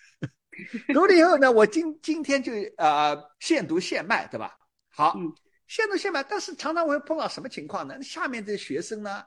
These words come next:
Speaker 1: 因为康奈尔那帮学生都，人都是非常聪明的，啊，常春藤盟校的，他就举手说，
Speaker 2: 嗯。
Speaker 1: 哎，他说，他就问我问题，万一这个问题呢，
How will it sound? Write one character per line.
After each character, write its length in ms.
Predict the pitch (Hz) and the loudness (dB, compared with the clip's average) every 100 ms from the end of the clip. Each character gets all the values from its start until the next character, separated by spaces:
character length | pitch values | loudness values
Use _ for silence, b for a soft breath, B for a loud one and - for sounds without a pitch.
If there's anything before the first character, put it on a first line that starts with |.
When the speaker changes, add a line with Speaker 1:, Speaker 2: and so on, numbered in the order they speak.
| _ | _
Speaker 1:
因 80 | - | -10
为 80 | 277 | -8
康 120 | - | -6
奈 60 | 339 | -8
尔 60 | 202 | -6
那 60 | |
帮 140 | 208 208 | -6 -4
学 180 | 165 | -4
生 180 | 214 294 | -4 -6
都， 120 | 285 165 | -8 -4
人 180 | 160 | -4
都 140 | 277 240 | -4 -10
是 100 | - | -10
非 140 | 233 | -6
常 160 | 202 135 | -4 -4
聪 160 | - - | -6 -8
明 160 | 214 117 | -6 -8
的， 100 | 87 - _ _ _ _ - | -12 -20 _ _ _ _ -2
啊， 200 | 151 135 | -2 2
常 180 | 170 | 0
春 120 | 185 202 | 2 2
藤 100 | 156 | 2
盟 100 | 147 | 2
校 140 | 170 | 0
的， 80 | 107 b b b b - | -2 b b b b 0
他 260 | - 359 | 4 4
就 160 | - 302 202 _ - | 4 0 -2 _ -6
举 160 | 202 | -2
手 200 | 285 165 | 2 0
说， 160 | 147 233 | 2 2
Speaker 2:
嗯。 60 | |
Speaker 1:
哎， 240 | 330 392 311 _ _ _ _ _ _ _ - | 2 0 -6 _ _ _ _ _ _ _ -2
他 100 | 247 | -2
说， 260 | 254 - - _ _ _ _ _ | 0 -4 -6 _ _ _ _ _
他 140 | - - | 0 4
就 100 | 339 | 6
问 160 | 359 | 6
我 160 | 294 170 | 6 4
问 240 | 285 240 | 2 0
题， 320 | 135 - 101 - _ _ _ _ | -4 -10 -14 -16 _ _ _ _
万 280 | 381 392 415 | 0 2 4
一 60 | 339 | 2
这 140 | - | 2
个 60 | 359 | 2
问 260 | 381 359 | 2 0
题 220 | 208 - 170 | -4 -6 -4
呢， 280 | 196 202 | -4 -4